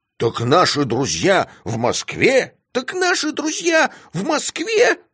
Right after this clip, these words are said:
вскричали хором Мартин с Пафнутием. "Да уж не в Петербурге!"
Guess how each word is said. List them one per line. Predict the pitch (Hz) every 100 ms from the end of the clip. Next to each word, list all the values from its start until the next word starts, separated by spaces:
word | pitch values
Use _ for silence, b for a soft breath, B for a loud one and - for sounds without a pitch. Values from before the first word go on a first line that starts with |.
| _
вскричали | - - 117 127 147 131
хором | 127 - 147 135 127 B B
Мартин | 82 131 165 - 135
с | 123
Пафнутием. | - 135 143 160 127 - 65 - _ _ _ _ _ _
"Да | 247
уж | 240 226 -
не | 196
в | 185 -
Петербурге!" | 160 170 - 135 135 123 151 139 - 151 196